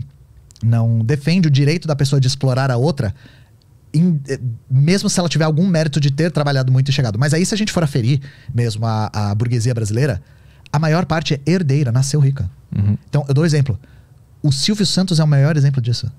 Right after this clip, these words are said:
Speaker 1: O Silvio Santos conta a história de que ele era camelô e vendia a capinha, não sei o quê, né?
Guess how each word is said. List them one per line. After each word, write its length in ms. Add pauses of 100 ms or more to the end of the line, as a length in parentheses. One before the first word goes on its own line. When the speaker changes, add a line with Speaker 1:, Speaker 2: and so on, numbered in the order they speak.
(480)
Speaker 1:
O 80
Silvio 180
Santos 220
conta 200
a 40
história 260
de 80
que 60
ele 160 (240)
era 180
camelô 580
e 120
vendia 640
a 40
capinha, 880
não 80
sei 140
o 40
quê, 200
né? 180